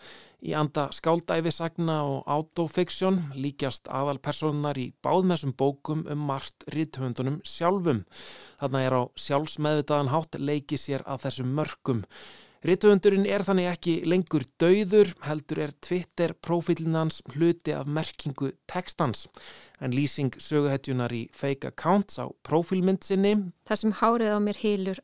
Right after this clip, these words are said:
Speaker 2: algjörlega augun og nefið.“
Speaker 1: Gæti hæglega átt við hennar eigin Twitter-prófíl. Það sem kemur hins vegar á óvart er hversu margar bækur sem eiga að tjá internetöldina svo vel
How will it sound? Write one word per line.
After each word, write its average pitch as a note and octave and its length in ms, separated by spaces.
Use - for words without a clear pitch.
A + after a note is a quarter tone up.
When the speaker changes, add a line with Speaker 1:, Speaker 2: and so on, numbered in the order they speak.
Speaker 2:
algjörlega G#3 560
augun G3+ 400
og G3 160
nefið.“ F3 400
Speaker 1:
Gæti F#3 400
hæglega F3 560
átt D3 320
við C#3 80
hennar B2+ 320
eigin B2+ 500
Twitter-prófíl. F3 760
Það D3+ 100
sem D3+ 140
kemur G#3 240
hins A#3+ 100
vegar G#3+ 140
á F#3 80
óvart A3 400
er G#3+ 240
hversu G3+ 320
margar F3+ 480
bækur F#3+ 480
sem D3 220
eiga D3 480
að - 80
tjá D3 240
internetöldina E3 1200
svo C#3 160
vel F#3 240